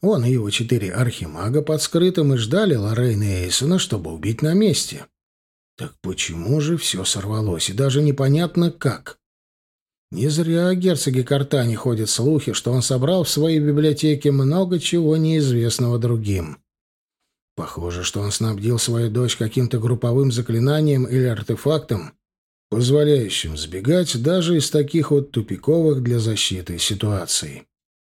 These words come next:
И теперь Акерус чувствовал себя предельно неудобно перед принцем,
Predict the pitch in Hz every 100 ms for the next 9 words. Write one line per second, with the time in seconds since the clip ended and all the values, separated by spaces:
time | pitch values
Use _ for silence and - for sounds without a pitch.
0 | _ 143 - - 87 131 156 - 110 156
1 | 156 - 98 135 - 156 143 139 156 143
2 | 143 110 104 165 190 196 196 160 170 214
3 | 214 208 190 185 151 120 85 - 71